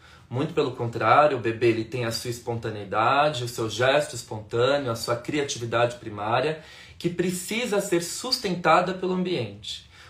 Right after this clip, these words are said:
Um ambiente minimamente equilibrado e menos intrusível possível,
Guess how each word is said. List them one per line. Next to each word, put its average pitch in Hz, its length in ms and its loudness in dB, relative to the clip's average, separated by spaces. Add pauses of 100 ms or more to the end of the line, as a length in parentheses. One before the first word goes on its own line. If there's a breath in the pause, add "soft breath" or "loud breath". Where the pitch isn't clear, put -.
(100)
Um 131 100 -2
ambiente 151 800 0 (240 loud breath)
minimamente 180 920 0
equilibrado 135 840 0 (300 soft breath)
e 180 80 0
menos 226 520 4
intrusível 185 640 -2
possível, 113 600 -10